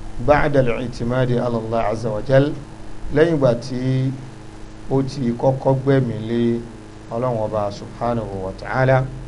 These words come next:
وتوطين النفس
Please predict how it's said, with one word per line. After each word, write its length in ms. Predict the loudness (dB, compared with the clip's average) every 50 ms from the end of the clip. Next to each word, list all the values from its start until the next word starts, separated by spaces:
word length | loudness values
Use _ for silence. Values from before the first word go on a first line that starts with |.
| -14 -14 -14 -14 -14 -14 -14 -14 -14 -14 -14 -14 -14 -16 -16 -16 -16 -16 -18 -18 -18 -18 -18 -18 -18 -18 -18 -18 -16 -18 -18 -16 -18 -18 -18 -18 -18 -18 -14 -4 2
وتوطين 800 | 4 4 4 4 4 4 4 4 4 2 2 2 2 4 4
النفس 480 | 4 4 4 4 4 2 0 -2 -2